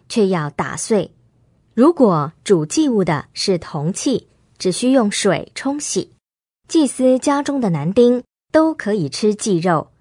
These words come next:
这是至圣的。但是任何赎罪祭，如果他的血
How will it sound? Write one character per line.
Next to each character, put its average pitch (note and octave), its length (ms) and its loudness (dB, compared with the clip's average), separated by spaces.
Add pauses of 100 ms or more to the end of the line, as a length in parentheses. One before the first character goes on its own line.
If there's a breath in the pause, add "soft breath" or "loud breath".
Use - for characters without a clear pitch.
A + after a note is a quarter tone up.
(180)
这 G3+ 100 0
是 F#3 240 -2
至 B3+ 280 0
圣 E3+ 280 -2
的。 D3 180 -4 (580)
但 F#3+ 180 0
是 E3+ 320 -2 (240 soft breath)
任 C#4+ 240 0
何 E3 260 -2
赎 F3 280 -2
罪 B3+ 180 4
祭， F#3+ 320 -2 (260)
如 G3 140 4
果 F3+ 220 2
他 B3 180 -6
的 A#3 80 -2
血 E3 400 -4